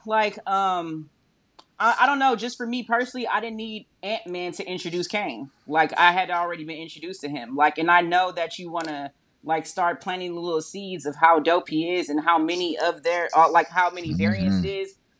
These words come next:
Speaker 1: But I already, like, I already know. Like, I assumed he had a lot of variants because Loki is a whole fucking god and had a lot of variants. So I guess that's where I looked at it
Speaker 2: Mm-hmm.
Speaker 1: from a different, uh, from a different approach.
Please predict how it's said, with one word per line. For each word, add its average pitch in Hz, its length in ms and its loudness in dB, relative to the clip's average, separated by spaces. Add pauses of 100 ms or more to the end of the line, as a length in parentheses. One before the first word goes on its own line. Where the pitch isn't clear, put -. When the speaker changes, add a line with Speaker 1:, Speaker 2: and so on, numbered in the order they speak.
(200)
Speaker 1:
But 185 320 0
I 185 200 4
already, 180 440 -2
like, 160 200 -2
I 175 80 0
already 170 260 -4
know. 151 380 -4
Like, 170 140 -2
I 190 120 6
assumed 202 580 -4
he 202 200 -12
had 180 260 0
a 156 60 -2
lot 160 240 2
of 147 100 -6
variants 160 480 -8
because 156 420 -2
Loki 165 520 0
is 147 240 -2
a 147 100 0
whole 160 360 0
fucking 156 340 -4
god 156 420 6
and 147 80 -6
had 151 180 -2
a 139 80 -10
lot 139 140 -2
of - 80 -14
variants. 110 520 -16 (420)
So 160 340 2
I 160 100 4
guess 190 200 -6
that's 202 180 -6
where 170 140 -4
I 175 180 0
looked 180 260 -8
at 151 140 -4
it 147 80 -4
Speaker 2:
Mm-hmm. 185 180 0
Speaker 1:
from 151 140 0
a 143 40 -6
different, 147 300 -4 (220)
uh, 151 80 -2
from 156 220 -2
a - 20 0
different 147 300 -4
approach. - 480 -4